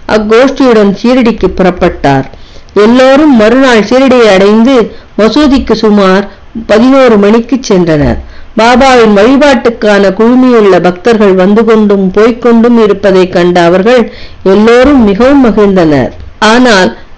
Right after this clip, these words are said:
பந்த் திடீரென்று வலிப்பு வந்து உணர்வின்றி கீழே சாய்ந்தார். அவர்கள் எல்லோரும் பீதி அடைந்தனர். எனினும் அவரை திரும்ப உணர்வுக்கு கொண்டு வர தங்களால் இயன்றதை செய்தனர்.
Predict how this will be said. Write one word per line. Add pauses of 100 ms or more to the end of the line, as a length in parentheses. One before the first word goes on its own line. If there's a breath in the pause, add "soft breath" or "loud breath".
(100)
பந்த்
திடீரென்று
வலிப்பு
வந்து (240 loud breath)
உணர்வின்றி
கீழே
சாய்ந்தார். (360 loud breath)
அவர்கள்
எல்லோரும்
பீதி
அடைந்தனர். (400 soft breath)
எனினும்
அவரை
திரும்ப
உணர்வுக்கு
கொண்டு
வர (280 loud breath)
தங்களால்
இயன்றதை
செய்தனர்.